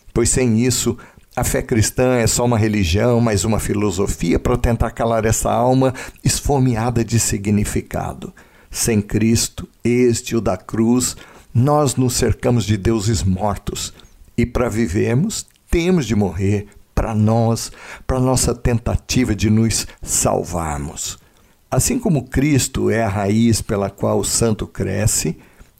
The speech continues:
ele também é a regra pela qual o santo anda", disse um amigo Brizotti, sujeito nota máxima.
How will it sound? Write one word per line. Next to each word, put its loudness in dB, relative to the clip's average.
ele 2
também 0
é 0
a -2
regra 0
pela -2
qual 0
o 0
santo 0
anda", 2
disse -2
um 2
amigo 0
Brizotti, -2
sujeito 0
nota 0
máxima. -4